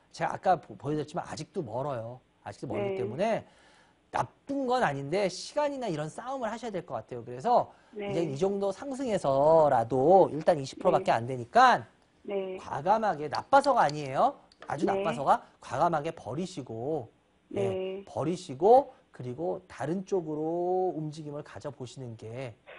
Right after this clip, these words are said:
Speaker 2: 네.
Speaker 1: 어떨까라는 말씀을 조심스럽게 드릴게요.
Speaker 2: 네.
Speaker 1: 아시겠죠?
Speaker 2: 네.
Speaker 1: 그래요. 그다음 엘지 전자인데요. 엘지 전자 같은 경우에는 그냥 빨리 짧게 할게요. 엘지 전자 같은 경우에는 지금 나중에 또 나오면 한번 말씀을 드리겠고 일단 십만 원인데요.
Speaker 2: 네.
Speaker 1: 엘지 전자 같은 경우에는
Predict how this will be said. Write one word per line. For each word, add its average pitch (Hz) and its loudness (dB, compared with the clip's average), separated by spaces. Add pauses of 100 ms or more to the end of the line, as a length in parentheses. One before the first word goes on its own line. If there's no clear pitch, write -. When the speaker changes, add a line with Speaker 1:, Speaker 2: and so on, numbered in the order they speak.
(360)
Speaker 2:
네. 185 -2
Speaker 1:
어떨까라는 185 4
말씀을 123 -10
조심스럽게 113 -16
드릴게요. - -16 (280)
Speaker 2:
네. 180 -4 (220)
Speaker 1:
아시겠죠? 240 8 (360)
Speaker 2:
네. 214 0
Speaker 1:
그래요. 277 12 (400)
그다음 202 0 (100)
엘지 190 0
전자인데요. 180 8 (1040)
엘지 170 2
전자 220 2
같은 202 0
경우에는 196 -2
그냥 - -20
빨리 269 0
짧게 233 -8
할게요. 156 -6
엘지 170 0
전자 254 0
같은 240 0
경우에는 226 -4
지금 180 -4
나중에 180 -2
또 208 -2 (140)
나오면 180 -2
한번 196 -6
말씀을 151 -10
드리겠고 151 -2 (140)
일단 269 -10
십만 370 -2
원인데요. 220 0
Speaker 2:
네. 151 0
Speaker 1:
엘지 190 -4
전자 247 -2
같은 226 -4
경우에는 196 -4